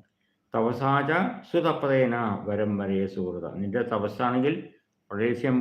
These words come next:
കഠിനമായ തപസ്സായിരുന്നു, വളരെയധികം സന്തോഷമായി.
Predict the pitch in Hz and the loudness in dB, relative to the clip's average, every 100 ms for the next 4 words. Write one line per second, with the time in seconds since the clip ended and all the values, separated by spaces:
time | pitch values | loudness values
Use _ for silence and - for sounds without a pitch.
0 | 101 117 107 123 127 131 127 123 113 110 | 0 -4 -2 0 2 2 2 0 -2 0
1 | 127 120 123 147 - - _ _ _ 101 | 0 0 0 -4 -6 -18 _ _ _ -4
2 | 110 131 131 135 131 113 117 120 135 127 | 0 0 0 -2 -2 -2 0 0 0 2
3 | 127 | 2